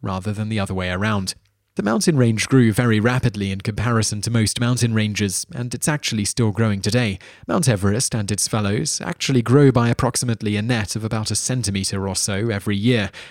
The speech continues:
That's in comparison to the Appalachian Mountains, which developed some three hundred million years ago or more, which are actually decreasing in peak elevations as they erode.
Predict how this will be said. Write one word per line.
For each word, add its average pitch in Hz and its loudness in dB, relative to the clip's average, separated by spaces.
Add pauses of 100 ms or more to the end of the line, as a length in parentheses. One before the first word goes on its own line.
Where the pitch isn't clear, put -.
(120)
That's 110 -2
in 113 -4
comparison 107 0
to - -6
the 117 2
Appalachian 123 2
Mountains, 120 0
which 104 -4
developed 104 -4
some 104 -4
three 113 0
hundred 104 0
million 107 2
years 120 2
ago 107 0
or 107 -4
more, 139 4 (200)
which - -4
are 185 -2
actually 151 -2
decreasing 113 0
in 92 -10
peak 98 -4
elevations 98 -4
as 107 -4
they 90 -6
erode. 92 -4